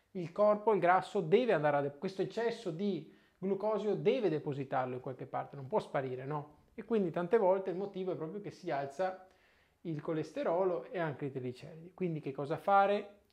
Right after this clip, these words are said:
Abbassare gli zuccheri. Se non sai da dove partire, qui sotto al video trovi una guida che si chiama La Libertà Alimentare.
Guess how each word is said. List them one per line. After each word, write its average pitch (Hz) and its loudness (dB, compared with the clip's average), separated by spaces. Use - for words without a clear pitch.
Abbassare 156 0
gli 151 -6
zuccheri. - -14
Se - 4
non 220 8
sai 226 8
da 214 8
dove 208 8
partire, 233 6
qui 208 6
sotto 208 6
al 180 10
video 208 4
trovi 190 4
una 180 0
guida 175 4
che 165 -4
si 156 -10
chiama 175 2
La 175 6
Libertà 190 4
Alimentare. 160 0